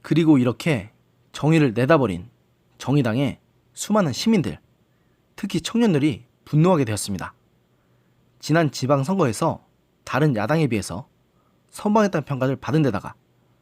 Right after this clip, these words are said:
한때는 지지율 십 프로대까지 찍으며 자유한국당의 지지율까지 제치고 야당 중 가장 높은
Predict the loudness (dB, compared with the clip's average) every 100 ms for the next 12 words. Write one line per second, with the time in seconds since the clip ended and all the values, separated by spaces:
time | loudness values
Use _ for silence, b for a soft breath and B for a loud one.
0 | _ _ -6 -2 0 2 0 -2 -6 -8
1 | -8 -14 _ _ -12 -10 -6 -4 -4 -4
2 | -6 -6 -2 -2 -2 -4 _ _ _ _
3 | _ _ -2 0 0 -2 -2 -2 -4 -6
4 | -4 -4 -2 -2 -4 _ -10 -6 -2 0
5 | 0 0 -4 _ _ _ _ _ _ -2
6 | 0 0 0 -2 -4 -6 _ -10 -4 0
7 | 2 0 -4 -12